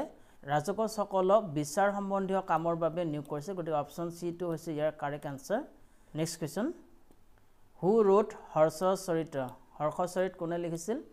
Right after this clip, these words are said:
সম্ৰাট হৰ্ষৰ জীৱনৰ ওপৰত ৰচিত বাণভট্টৰ প্ৰথমখন ৰচনা আছিল হৰ্ষ চৰিত। গতিকে ইয়াৰ অপশ্যনসমূহৰ ভিতৰত কাৰেক্ট এনচাৰটি হৈছে অপশ্যন ডি, হৰ্ষ চৰিত বাণভট্টই লিখিছিল। নেক্সট কুৱেশ্যন, দ্য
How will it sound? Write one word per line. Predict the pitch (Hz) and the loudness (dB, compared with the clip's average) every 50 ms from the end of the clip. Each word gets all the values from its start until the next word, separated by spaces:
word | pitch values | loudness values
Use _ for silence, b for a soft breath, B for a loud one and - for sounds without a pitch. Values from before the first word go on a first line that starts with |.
| - _ _ | -20 _ _
সম্ৰাট | - 175 175 180 180 202 214 208 196 - - | 2 2 4 6 8 8 8 8 6 2 6
হৰ্ষৰ | 165 160 170 160 - - 185 190 196 208 208 185 160 | 8 8 8 8 6 6 6 8 8 6 4 2 2
জীৱনৰ | 165 160 175 170 180 190 190 190 | 0 2 2 2 2 2 2 2
ওপৰত | 180 - 185 190 190 190 165 170 | 2 4 4 4 4 4 4 4
ৰচিত | 165 156 - - 175 170 185 175 196 240 233 B B B B B B B B B 151 | 4 4 4 0 0 4 6 8 8 6 4 B B B B B B B B B 6
বাণভট্টৰ | 151 165 185 180 185 208 202 208 214 214 208 208 | 8 8 8 8 8 4 4 6 4 4 4 4
প্ৰথমখন | 196 170 196 202 202 190 208 202 190 | -2 0 0 0 0 0 0 2 0
ৰচনা | 170 175 - 185 185 185 185 180 | 0 0 -2 0 2 2 2 2
আছিল | 170 - 202 214 240 269 269 - - - | 0 -2 -2 -2 -2 -4 -8 -12 -4 2
হৰ্ষ | - 156 151 - 180 165 165 - | 4 4 4 6 4 2 2 2
চৰিত। | 185 175 202 - - b b b b b b b | 0 2 2 0 -2 b b b b b b b
গতিকে | b 151 156 156 | b -2 0 4
ইয়াৰ | 160 170 175 165 151 156 | 4 6 6 6 4 2
অপশ্যনসমূহৰ | 143 - - 175 175 170 175 180 170 | 0 0 -2 0 0 2 2 0 0
ভিতৰত | 170 175 185 180 - | 0 0 0 0 2
কাৰেক্ট | 156 160 170 160 170 165 | 2 2 2 2 0 -2
এনচাৰটি | 165 170 180 170 170 170 180 170 | -2 -2 -4 -4 -4 -2 -2 -2
হৈছে | 170 156 - 180 160 143 | -2 0 2 2 2 2
অপশ্যন | 139 - - - 170 165 165 151 | 0 -4 -4 -2 -2 -2 0 0
ডি, | 151 190 262 302 - B B B B B B B | 0 0 0 -2 -6 B B B B B B B
হৰ্ষ | 151 156 151 - 190 185 180 | 6 6 6 6 2 0 2
চৰিত | - 190 202 185 151 | 2 0 2 2 2
বাণভট্টই | 156 151 165 170 151 170 175 170 - 185 180 175 | 0 0 0 0 0 -2 -4 -2 0 0 0 0
লিখিছিল। | 156 143 147 147 - - 226 302 - - b b b b b 151 | 0 -2 -4 -6 -4 -4 -4 -4 -6 -10 b b b b b -4
নেক্সট | 160 165 165 - - | -4 -4 -4 -6 -6
কুৱেশ্যন, | - 165 160 - 196 233 320 349 - - - b b b b b b b b b b 151 147 | -6 -6 -4 -2 -2 -2 -4 -4 -10 -16 -20 b b b b b b b b b b -2 2
দ্য | 160 185 | 2 2